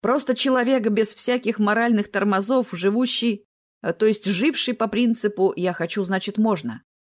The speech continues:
А тебя не шокировало то, что я однажды обращался за помощью к Синобе? У тебя не было другого выхода, и этот человек остался жив? Да, но оказался в дураках и понял, что со мной лучше не связываться.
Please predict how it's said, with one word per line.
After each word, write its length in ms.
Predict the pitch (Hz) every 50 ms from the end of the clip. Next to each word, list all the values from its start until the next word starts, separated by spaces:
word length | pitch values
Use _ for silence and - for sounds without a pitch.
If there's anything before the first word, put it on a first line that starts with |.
| _ _ _ _ _ _ _ _ _ _ _
А 100 | - 226
тебя 260 | - - 254 220 269
не 120 | 269 269 269
шокировало 580 | - 302 285 - - 427 403 277 233 214 214
то, 160 | 208 - 349
что 160 | 320 - - 285
я 180 | 247 269 262
однажды 380 | 254 214 254 262 262 214 - 240
обращался 600 | 233 240 254 277 - - 233 165 151 - - 160
за 120 | - 185
помощью 440 | 180 - 190 170 165 160 - - 151
к 40 | -
Синобе? 500 | - 180 185 180 175 165 156 147 143 - _ _ _ _ _ _ _ _ _ _ _ _ _ _ _ _
У 80 | 214
тебя 280 | 208 - 208 202 196 220
не 160 | 220 220 233
было 220 | 226 214 247 233 226
другого 420 | 202 233 233 196 240 233 214 208
выхода, 500 | 196 208 240 262 - 294 226 220 220 208 - _ _ _ _ _
и 80 | - 202
этот 260 | 214 214 214 233 214
человек 460 | - - 247 240 240 240 240 262 254
остался 460 | 269 247 254 - 254 262 254 - 277 285
жив? 400 | 254 226 202 156 139 - _ _ _ _ _ _ _ _ _ _ _ _ _ _ _ _ _
Да, 380 | - 156 160 214 214 180 139 - _ _ _ _ _ _ _ _
но 160 | - 226 247
оказался 580 | 233 233 233 226 226 208 247 254 240 - - 247
в 60 | 208
дураках 680 | 208 240 233 233 240 240 240 202 175 143 139 - - - _ _ _ _ _ _ _ _ _
и 140 | - 226 233
понял, 440 | - - 240 262 311 294 254 185 165
что 180 | - - - 196
со 160 | - 208 196
мной 200 | 202 202 208 233
лучше 280 | 233 208 208 - -
не 100 | 208 214
связываться. 680 | 226 - - 165 160 151 - 113 113 - - - - -